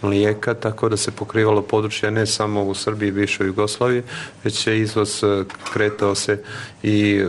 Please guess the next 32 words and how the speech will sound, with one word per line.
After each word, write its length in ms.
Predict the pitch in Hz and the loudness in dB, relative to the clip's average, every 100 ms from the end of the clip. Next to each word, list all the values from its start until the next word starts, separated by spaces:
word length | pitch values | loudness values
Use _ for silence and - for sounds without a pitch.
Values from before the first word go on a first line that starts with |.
| 76 | 0
zapadno 640 | 95 92 107 101 101 101 92 | -4 -4 -2 -2 -2 -2 -4
tržište, 800 | - 107 107 120 117 - 117 110 | -2 -2 0 0 0 0 0 0
zapadnoevropsko 760 | 113 107 107 104 98 - 98 | -2 -2 -2 0 0 0 -4
tržište 560 | 92 113 120 117 - 113 - - - | -2 0 0 0 -2 -4 -6 -10 -2
i 80 | 104 | 0
za 200 | 113 95 | 2 0
arapsko 480 | 120 113 - - 92 - | 0 0 -2 -4 -4 -4
tržište, 400 | 98 95 98 95 | -2 0 0 2
znači 280 | 101 92 101 | 0 0 -2
bio 200 | 98 98 | 2 2
je 120 | 98 | 2
izvoz 360 | 98 95 - 101 98 | 2 0 0 0 0
mesa, 560 | 101 104 98 - 92 - - - - | 2 2 0 0 -2 -2 -10 -12 -4
e, 240 | 98 98 95 - | 0 2 0 0
i 200 | 104 101 92 | 0 2 2
ostalih 440 | 101 - 98 95 | 0 0 -2 -2
prerađevina. 760 | - 95 95 92 107 98 90 85 - - - - | -2 0 0 0 0 0 -2 -4 -8 -12 -14 -6
Nažalost, 840 | 104 101 104 98 113 120 101 - 101 | 0 0 0 0 2 4 2 0 -2
u 20 | |
međuvremenu 520 | 98 98 104 104 101 | -2 0 0 2 0
je 60 | 98 | 2
došla 360 | 107 - 104 | 0 2 0
do 340 | 98 101 98 87 | 2 2 2 0
naglog 520 | 98 107 117 98 87 - | 0 2 2 0 -2 -2
pada 240 | 98 95 90 | -2 0 -2
stočnog 440 | - 101 - 87 - | -2 -2 -2 -8 -2
fonda, 280 | 107 107 104 - | 0 0 -2 -2
tako 320 | 101 - 101 | -4 -2 -2
da 120 | 98 | 0
je 100 | 95 | 0
on, 220 | 101 98 | 0 0
e, 340 | 95 92 95 | -2 -2 -2